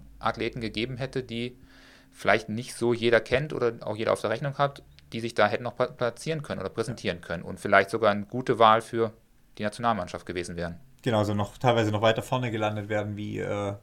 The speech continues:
Speaker 2: Personen, die auch da waren.
Speaker 1: Ja.
Speaker 2: Also das, äh,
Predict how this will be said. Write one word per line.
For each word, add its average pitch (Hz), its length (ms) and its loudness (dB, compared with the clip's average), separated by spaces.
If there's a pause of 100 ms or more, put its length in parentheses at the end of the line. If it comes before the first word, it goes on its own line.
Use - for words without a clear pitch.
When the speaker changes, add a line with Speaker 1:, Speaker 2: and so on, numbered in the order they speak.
(180)
Speaker 2:
Personen, 110 320 -4
die 107 80 -4
auch 95 100 -8
da 107 220 -2
waren. 98 260 -10
Speaker 1:
Ja. 104 220 -2 (400)
Speaker 2:
Also 104 240 -4
das, 104 240 -2
äh, 110 220 0